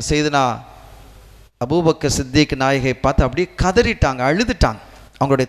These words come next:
தோற்றத்தை பார்த்து அப்படியே கட்டி அணைச்சு அழுதாங்க. சித்திக் நாயகம் சொன்ன பதில் என்ன தெரியுமா? "யா ரசூலல்லாஹ், உங்களை நான் நலமாக பார்த்த பொழுது என்னுடைய கஷ்டங்களும்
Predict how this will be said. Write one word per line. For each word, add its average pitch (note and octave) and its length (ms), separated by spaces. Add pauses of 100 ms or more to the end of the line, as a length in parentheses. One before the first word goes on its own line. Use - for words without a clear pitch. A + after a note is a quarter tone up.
தோற்றத்தை A#3+ 520
பார்த்து F#3+ 180
அப்படியே E3 300
கட்டி - 440 (120)
அணைச்சு D4+ 380
அழுதாங்க. A#3 360 (1080)
சித்திக் F3+ 480
நாயகம் D#3 420
சொன்ன D#3+ 200
பதில் C#3+ 360
என்ன C3+ 120
தெரியுமா? A2 520 (1000)
"யா C3+ 260
ரசூலல்லாஹ், A#2+ 640 (640)
உங்களை F#3+ 540
நான் E3+ 240
நலமாக F#3+ 760
பார்த்த F3 460
பொழுது C#3 440 (500)
என்னுடைய C#3 440 (160)
கஷ்டங்களும் D#3+ 640